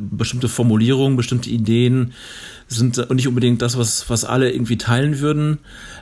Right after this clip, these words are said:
Ähm, aber das ist okay. Das ist ein, ein Team, das das entwickelt hat,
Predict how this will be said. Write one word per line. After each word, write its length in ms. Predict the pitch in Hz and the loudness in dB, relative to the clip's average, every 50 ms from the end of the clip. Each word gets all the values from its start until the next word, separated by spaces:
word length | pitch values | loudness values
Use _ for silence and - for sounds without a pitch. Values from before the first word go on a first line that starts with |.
| - - - | -16 -8 -4
Ähm, 300 | - 127 123 127 117 - | -2 0 0 0 0 0
aber 140 | - 120 131 | 0 0 0
das 120 | 120 127 | 0 0
ist 140 | 123 127 - | -4 -4 -4
okay. 280 | 131 127 - 170 143 117 | -4 -2 0 0 0 0
Das 140 | 107 101 | 0 -2
ist 120 | 123 120 123 | -2 -4 -2
ein, 240 | 117 123 120 - - | 0 0 0 0 0
ein 300 | 117 120 127 127 123 127 | 0 0 0 0 -2 -4
Team, 360 | - - - 147 151 156 151 143 | -6 -2 0 2 2 2 2 0
das 160 | 135 131 - | -2 -2 -2
das 160 | 131 123 - | -4 -4 -4
entwickelt 420 | 127 127 120 139 143 156 156 147 | -4 -2 -2 -2 0 0 0 0
hat, 360 | 147 143 143 143 - - - | 0 -2 -2 -2 -4 -10 -10